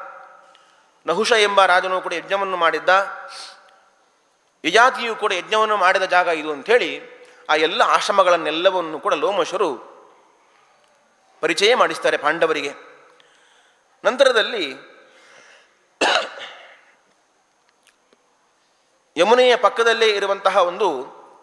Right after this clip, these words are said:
ಜಲ ಹಾಗೂ ಉರ್ದು ಜಲ ಎಂಬ ನದಿಯನ್ನ ತೋರಿಸ್ತಾರೆ.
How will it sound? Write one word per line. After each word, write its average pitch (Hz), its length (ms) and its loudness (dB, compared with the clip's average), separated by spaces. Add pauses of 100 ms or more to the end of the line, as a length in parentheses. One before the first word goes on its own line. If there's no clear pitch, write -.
(280)
ಜಲ 170 300 4
ಹಾಗೂ 208 560 0
ಉರ್ದು 185 220 -6
ಜಲ 202 160 4
ಎಂಬ 185 240 0
ನದಿಯನ್ನ 185 580 -2
ತೋರಿಸ್ತಾರೆ. 160 540 -4